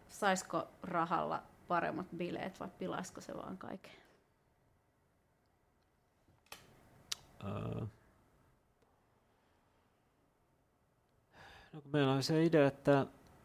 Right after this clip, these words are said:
Speaker 2: ei nyt voi olettaa, että ihmiset maksaisi tästä, sitä paitsi se tekee tästä jonkun semmoisen objektin. Että tää pitää olla sellainen tila, johon voi vapaasti kävellä sisään ja ulos. Se on myös sitä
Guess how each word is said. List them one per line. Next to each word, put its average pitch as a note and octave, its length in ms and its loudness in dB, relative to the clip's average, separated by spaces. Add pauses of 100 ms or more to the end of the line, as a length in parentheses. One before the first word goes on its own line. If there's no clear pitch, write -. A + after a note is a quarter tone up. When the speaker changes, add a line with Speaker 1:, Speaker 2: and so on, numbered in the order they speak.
(1080)
Speaker 2:
ei C#3+ 60 0
nyt C#3+ 180 -4
voi D3+ 140 6
olettaa, C#3+ 340 4
että G#2+ 160 2
ihmiset A2+ 300 0
maksaisi A#2 440 2
tästä, G#2 300 -2
sitä - 160 -10
paitsi - 240 -2
se - 80 -12
tekee A#2+ 280 2
tästä G#2+ 320 -2
jonkun G2+ 340 0 (480)
semmoisen F#2+ 600 -2 (2000)
objektin. F#2+ 840 0 (360)
Että - 220 -16
tää A2+ 120 2
pitää A#2 220 2
olla A2 40 4
sellainen A2+ 300 0
tila, C3 220 6
johon A2+ 240 6
voi A2+ 280 6
vapaasti A#2 420 4
kävellä G#2+ 320 6
sisään G2+ 400 2
ja G2 80 6
ulos. G2 400 4 (1600)
Se - 140 -4
on G#2 80 2
myös A#2 180 2
sitä A2+ 240 6